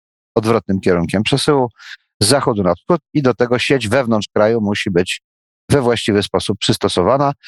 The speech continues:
Tu mam poważne obawy co do terminów, dlatego że o ile samo połączenie gazociągiem przesyłowym z szelfem norweskim czy z Morzem Północnym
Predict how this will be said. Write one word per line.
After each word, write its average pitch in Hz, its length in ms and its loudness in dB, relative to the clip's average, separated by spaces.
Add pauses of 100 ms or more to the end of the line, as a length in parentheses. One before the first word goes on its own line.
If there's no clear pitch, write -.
(420)
Tu 160 120 0
mam 139 240 0
poważne 113 440 2
obawy 101 320 0
co 98 140 -4
do 90 100 -2
terminów, 110 460 2 (560)
dlatego 104 420 0
że 98 240 2 (760)
o 117 100 2
ile 110 240 2
samo 110 420 0
połączenie 104 720 0 (340)
gazociągiem 104 720 0 (220)
przesyłowym 101 720 0
z - 40 -6
szelfem 104 600 0
norweskim 95 520 0
czy 87 240 0
z - 100 -2 (120)
Morzem 101 300 2
Północnym 92 520 0